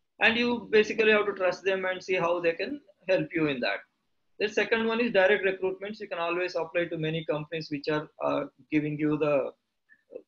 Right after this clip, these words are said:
placement noti-, uh, advertisements. Whenever it comes to direct recruitments, your family and friends, they will help a lot.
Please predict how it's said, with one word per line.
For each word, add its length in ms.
placement 540
noti-, 280
uh, 160
advertisements. 800
Whenever 320
it 120
comes 240
to 80
direct 400
recruitments, 680
your 360
family 440
and 280
friends, 340
they 140
will 120
help 260
a 20
lot. 300